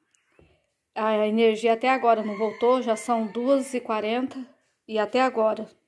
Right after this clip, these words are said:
já tô começando a ficar preocupada. Pessoal, aqui, ó, pra um quilo de farinha de trigo,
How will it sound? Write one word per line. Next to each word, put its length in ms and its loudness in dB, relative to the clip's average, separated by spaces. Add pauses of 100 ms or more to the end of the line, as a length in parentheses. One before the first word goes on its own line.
(140)
já 160 -8
tô 140 -8
começando 400 -4
a 40 -8
ficar 180 2
preocupada. 680 -2 (880)
Pessoal, 380 4
aqui, 260 0
ó, 160 2 (880)
pra 380 2
um 160 6
quilo 260 0
de 120 -8
farinha 360 -4
de 140 -12
trigo, 480 -2